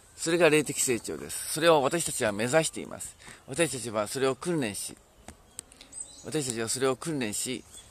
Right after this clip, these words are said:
私たちはそれを目指しています。隣の外人ずっと大声で電話してうるさい。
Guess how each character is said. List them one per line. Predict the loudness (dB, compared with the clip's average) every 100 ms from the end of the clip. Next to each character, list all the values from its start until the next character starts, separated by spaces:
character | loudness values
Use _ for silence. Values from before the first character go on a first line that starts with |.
| -16
私 | -6 -2 -2
た | -4
ち | 0
は | 0 0 -6 -10
そ | -4
れ | 0
を | 2 0 0
目 | 0
指 | 0
し | -2
て | -6
い |
ま | -8 -8
す。 | -10 -12 -16 -20 -20 -20 _ -20 -20 -20 -20 -20 -20 _ -20 _ -20 -20 -20 -20 -20 -20 -20 -20 -20 -20 -10
隣 | 0 6 6
の | 6 4
外 | 4 4
人 | 2
ず | -2 -4
っ |
と | 0 4 4
大 |
声 | 4 4
で | 2 -2 -4
電 | -2 0
話 | 0
し | 0
て | 0
う |
る | 0
さ | 4 6
い。 | 6